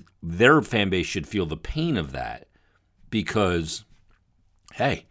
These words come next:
you know, it's a situation. They got a chance forty-one times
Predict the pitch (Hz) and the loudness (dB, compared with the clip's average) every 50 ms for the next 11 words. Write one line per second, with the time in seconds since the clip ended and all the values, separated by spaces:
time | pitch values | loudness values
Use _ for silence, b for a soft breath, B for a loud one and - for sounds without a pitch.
0 | b b b b b b b 98 92 87 82 - 92 85 - 101 80 - 85 85 | b b b b b b b -2 0 0 0 -2 -4 -6 -6 -6 -4 -4 -2 0
1 | 85 80 - - 65 - - 76 82 113 120 151 143 113 87 - - 117 107 104 | 0 0 -2 -4 -8 -10 -4 0 2 4 4 4 4 2 2 -2 0 0 0 0
2 | - - - - - 123 123 120 113 107 98 107 113 135 156 165 131 - 98 80 | -2 -4 -10 -4 0 2 4 4 4 2 2 2 2 2 2 0 0 -2 -2 -4
3 | 71 64 57 57 - - | -4 -6 -8 -12 -18 -20